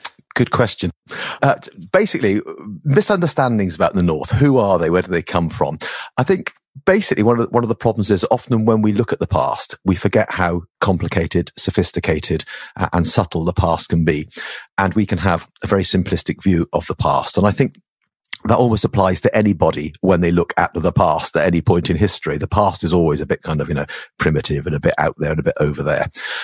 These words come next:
And, and I think that the, the Norse suffer from that misconception more so than many others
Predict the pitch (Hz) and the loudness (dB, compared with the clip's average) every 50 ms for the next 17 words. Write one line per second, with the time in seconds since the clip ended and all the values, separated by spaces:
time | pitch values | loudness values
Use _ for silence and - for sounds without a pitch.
0 | - - - - 98 101 - - 107 110 117 117 - - 123 - - 110 - - | -10 -8 -2 -2 0 0 2 2 2 2 2 0 0 -2 -2 0 0 -2 -2 -2
1 | - - _ - - 98 107 110 - - 110 110 113 143 147 156 147 - - - | -4 -18 _ -10 -4 0 0 0 0 2 2 2 4 2 2 0 -2 -4 -4 -2
2 | - 120 - - 113 - - - 107 104 95 85 95 87 90 - - - - - | -2 -2 -2 -2 -4 -2 0 0 0 2 2 2 0 0 0 -2 -6 -6 -2 0
3 | 101 107 104 - - - 98 90 80 - 101 - - - - - - - - - | 2 2 2 2 0 0 0 0 0 0 -2 -2 -2 -4 -4 -4 -4 -6 -10 -16
4 | - - - - - - - - 104 110 120 117 113 104 - - 107 95 92 85 | -16 -18 -18 -18 -16 -6 2 4 6 6 6 6 4 2 2 0 2 2 2 2
5 | 95 92 95 95 92 98 101 104 98 - - - 69 76 73 - | 2 2 4 4 4 4 4 4 2 0 -2 -6 -6 -6 -6 -6